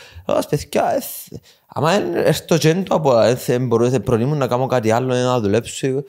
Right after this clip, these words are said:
θα το απολαύσει κανένας που σκιό μας». So, ούτε εγώ, ούτε εσείς, επειδή να σκεφτούμε, ε,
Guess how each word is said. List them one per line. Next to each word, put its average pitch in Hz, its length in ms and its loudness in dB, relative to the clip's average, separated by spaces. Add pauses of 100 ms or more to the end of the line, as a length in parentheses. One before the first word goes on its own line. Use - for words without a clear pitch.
(220)
θα 165 220 -2
το 208 60 2
απολαύσει 190 380 -2
κανένας 202 280 -2
που - 120 -18
σκιό - 280 -4
μας». 101 280 -8 (420)
So, 160 140 4 (320)
ούτε 196 260 2
εγώ, 151 240 6
ούτε 185 200 0
εσείς, 120 360 -2
επειδή 160 400 -2
να 160 140 0
σκεφτούμε, 160 720 -2
ε, 175 40 0